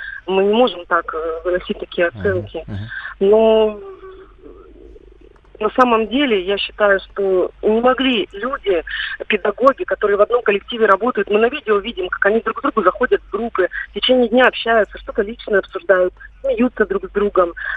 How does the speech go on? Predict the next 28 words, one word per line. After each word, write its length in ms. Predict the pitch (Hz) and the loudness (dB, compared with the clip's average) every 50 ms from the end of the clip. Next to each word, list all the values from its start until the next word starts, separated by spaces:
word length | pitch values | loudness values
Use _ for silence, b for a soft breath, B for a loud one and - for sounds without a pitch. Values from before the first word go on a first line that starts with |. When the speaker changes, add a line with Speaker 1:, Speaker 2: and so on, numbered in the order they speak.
| B _ | B _
Speaker 1:
То 80 | - 202 | 0 0
есть, 140 | 208 196 - - | 0 0 -2 -2
э, 240 | - 202 196 190 190 | 0 2 4 4 2
у 200 | 190 - 208 226 | 2 0 0 0
них 180 | 247 262 240 240 | -2 0 0 -2
общение 800 | 226 - - - 254 254 233 220 202 196 190 190 185 185 185 185 | -2 -2 -2 -2 -2 -2 0 2 2 4 4 4 4 4 2 2
было, 400 | 185 208 220 214 202 190 185 180 B B B B - 156 - - | 0 -2 0 4 4 4 4 2 B B B B -14 -14 -14 -10
видно, 240 | - 254 - 233 196 | -10 -6 -2 0 -2
что 220 | 180 - - 202 196 | -2 0 0 0 2
это 220 | 196 190 - 190 | 2 2 2 2
общение 360 | 190 - - - 247 214 190 | 2 0 -2 -2 0 0 0
по 100 | 180 - | -2 -4
каким-то 300 | - - - 220 208 - | -8 -12 -10 -8 -4 -2
личным 340 | 208 233 240 - - 196 185 | -2 -2 -2 -4 -2 0 0
вопросам, 440 | 185 180 - 226 247 240 - 196 170 | 0 2 2 2 0 0 -2 -2 0
работы, 320 | 175 180 196 226 - - | 0 0 0 -2 -4 -4
не 80 | 175 175 | -6 -2
касающиеся 720 | - 175 - - 240 240 220 - - - 359 349 - - 359 | -2 -2 2 4 4 4 4 2 -2 -6 -10 -10 -8 -8 -8
детей, 380 | 339 381 381 - - 381 370 - B B B | -8 -8 -8 -2 -2 -2 -2 -2 B B B
воспитания 560 | 202 - - 233 - - 202 190 190 185 180 | -2 -2 -2 -2 2 2 2 2 2 0 -2
детей. 400 | 170 185 185 _ - 190 175 165 B B B B B B | -2 -6 -10 _ -2 -2 -2 -2 B B B B B B
Как 160 | B - 269 262 | B 4 4 4
могли 260 | 254 240 220 226 226 | 4 0 0 0 -4
педагоги, 500 | - - - - 196 190 233 277 285 - | -4 -4 0 0 0 2 2 0 0 0
находясь 440 | 196 160 165 - - 180 208 214 202 - - | -2 -4 -4 -6 -2 0 2 0 0 0 -10
все 100 | - 196 | -6 -4
время 300 | 196 202 220 214 180 175 | -2 0 0 0 0 0
вместе, 460 | 180 196 214 254 254 - _ - 151 | 0 0 0 0 -2 -4 _ -10 -10